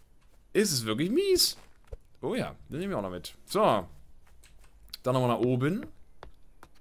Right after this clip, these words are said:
Gibt's jetzt hier noch irgendwas Neues? Nö. War's das? Kann ich gar nicht glauben. Gegenstände, es sind noch so viele hier. Wo sollen die denn sein?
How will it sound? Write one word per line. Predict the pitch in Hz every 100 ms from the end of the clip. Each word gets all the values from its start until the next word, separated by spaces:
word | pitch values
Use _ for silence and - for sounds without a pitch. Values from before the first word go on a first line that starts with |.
| - - - - - - - - - -
Gibt's | - 135
jetzt | 226
hier | 214
noch | 220 147
irgendwas | 147 240 233
Neues? | 110 90 104 90 - - - - - - - - - - - - - - - - - - - -
Nö. | 320 202 120 - - - - - - - - - - -
War's | 127 131
das? | 320 - - - - - - - - _ -
Kann | - 247
ich | 165
gar | 127
nicht | 151
glauben. | 247 160 104 92 - - - - - - - - - _ _ - - - - - - -
Gegenstände, | 208 311 - - 110 104
es | -
sind | 208
noch | 196
so | 131 156
viele | - 226 415
hier. | 185
Wo | 143
sollen | 127 143
die | 131
denn | 127 127
sein? | 135 262 359 185